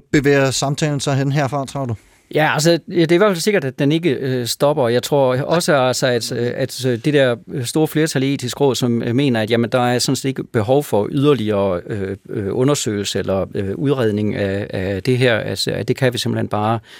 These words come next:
Speaker 2: sige, at det kan ikke, øh, øh, gøres på forsvarlig, øh, vis. At det, at det kommer ikke til at ske. Altså, øh, og, og det kan man jo selvfølgelig også, øh, se helt konkret, at nu er der en,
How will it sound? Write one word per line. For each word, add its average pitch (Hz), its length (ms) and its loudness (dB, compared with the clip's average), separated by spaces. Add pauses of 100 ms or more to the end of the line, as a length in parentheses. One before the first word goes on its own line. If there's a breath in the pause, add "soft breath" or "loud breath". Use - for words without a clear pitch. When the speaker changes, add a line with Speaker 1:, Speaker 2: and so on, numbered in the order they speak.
Speaker 2:
sige, 120 220 2
at 110 80 0
det 110 100 0
kan 110 260 -2
ikke, 110 320 -2 (120)
øh, 98 360 -4
øh, 95 180 -4
gøres 117 300 2
på - 140 -4
forsvarlig, 101 580 -2
øh, 104 100 -2
vis. 117 220 -2
At 101 100 -2
det, 123 80 2
at 110 200 -2
det 175 100 2
kommer 160 180 2
ikke 156 100 0
til 139 100 -2
at 107 100 0
ske. 113 260 -2
Altså, 95 280 -4
øh, 98 160 -4
og, 110 160 0
og 113 140 0
det 151 80 2
kan 170 40 4
man 151 80 4
jo 120 60 2
selvfølgelig 120 420 -2 (320 loud breath)
også, 139 280 0
øh, 107 220 0
se 131 220 0
helt 127 140 -2
konkret, 113 420 -2
at 107 80 0
nu 127 80 0
er 127 40 0
der 117 120 -2
en, 110 200 -6